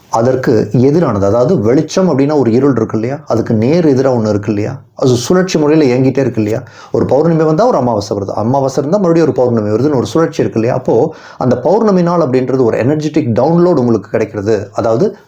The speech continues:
ரிசீவிங் டவுன்லோட்ஸ் அப்படிங்கும்போது, இந்த அமாவாசை அப்படிங்கிறது offering something back.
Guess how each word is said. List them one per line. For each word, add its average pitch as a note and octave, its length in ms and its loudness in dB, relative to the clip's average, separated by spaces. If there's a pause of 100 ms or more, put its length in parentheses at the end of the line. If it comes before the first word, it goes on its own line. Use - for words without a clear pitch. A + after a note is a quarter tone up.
ரிசீவிங் D#3+ 460 2
டவுன்லோட்ஸ் A2+ 500 0
அப்படிங்கும்போது, G#2 680 0 (260)
இந்த G#2 180 0
அமாவாசை D#3+ 520 0
அப்படிங்கிறது G#2 500 -2 (360)
offering E3 460 0
something G2 320 -4 (480)
back. G2+ 380 -4